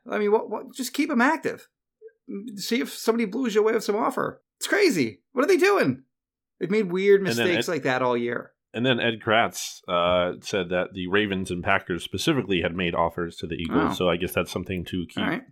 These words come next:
Speaker 2: uh, in mind down the road, uh, you know, after this season. Beyond Ertz, though, players who can actually be traded or players the Eagles who can trade for, uh, Joe Banner, former Eagles president, <laughs> former Howie Roseman me-, mentor,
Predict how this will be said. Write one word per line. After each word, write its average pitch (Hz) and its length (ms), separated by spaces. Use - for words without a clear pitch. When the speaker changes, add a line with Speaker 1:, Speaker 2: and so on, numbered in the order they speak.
Speaker 2:
uh, 80 320
in 92 100
mind 90 260
down 92 200
the 87 80
road, 101 340
uh, 98 160
you 92 80
know, 80 80
after 98 320
this 80 160
season. 82 380
Beyond 131 260
Ertz, 127 280
though, 98 460
players 113 260
who 110 80
can 95 120
actually 98 440
be 104 180
traded 90 360
or 85 280
players 98 280
the 95 40
Eagles 95 240
who 104 240
can 98 140
trade 98 300
for, 110 460
uh, 87 260
Joe 120 180
Banner, 110 520
former 113 220
Eagles 110 220
president, 113 440
<laughs> - 220
former 110 200
Howie 120 240
Roseman 107 460
me-, - 60
mentor, 104 440